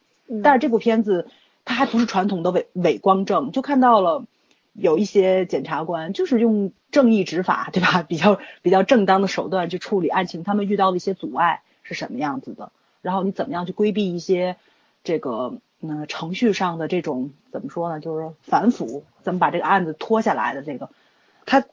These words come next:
Speaker 2: 讲的还是算是比较细的。我觉着比咱看的大多部分韩剧讲检察官的困境讲的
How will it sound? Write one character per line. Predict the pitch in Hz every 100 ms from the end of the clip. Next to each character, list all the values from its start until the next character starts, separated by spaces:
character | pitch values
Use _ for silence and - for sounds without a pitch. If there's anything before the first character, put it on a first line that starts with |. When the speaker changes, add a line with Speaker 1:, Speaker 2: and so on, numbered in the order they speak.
| _
Speaker 2:
讲 | - 202 -
的 | 185
还 | 196 170
是 | - - 262
算 | - 330
是 | 226
比 | - -
较 | 175
细 | 170 - 226
的。 | 156 98 - - _ -
我 | 175 156
觉 | 185 185
着 | 156 113 - _ _
比 | -
咱 | 165 160
看 | 233 311 269
的 | 208 160 143 135
大 | - 302 240
多 | 175 180
部 | 190
分 | 180 165 143
韩 | 156 151
剧 | 196
讲 | 180 185
检 | 170
察 | 165
官 | 190 202
的 | 185
困 | 240 190
境 | 190 180 - _ _ _ _ -
讲 | - -
的 | 180 180